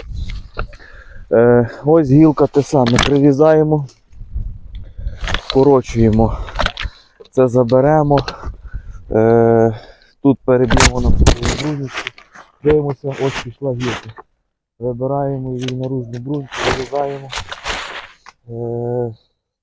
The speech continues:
дивимося тут. Тут можемо прирізати, всередину забрати.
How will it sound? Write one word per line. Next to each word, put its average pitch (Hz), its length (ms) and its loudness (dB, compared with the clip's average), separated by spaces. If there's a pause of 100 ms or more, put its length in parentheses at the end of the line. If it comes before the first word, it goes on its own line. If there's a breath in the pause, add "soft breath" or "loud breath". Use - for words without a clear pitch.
(140)
дивимося 123 540 -6
тут. - 380 -4 (1500)
Тут 127 180 -12
можемо 131 280 -6 (160)
прирізати, 135 540 -4
всередину 127 600 -6
забрати. 117 420 -8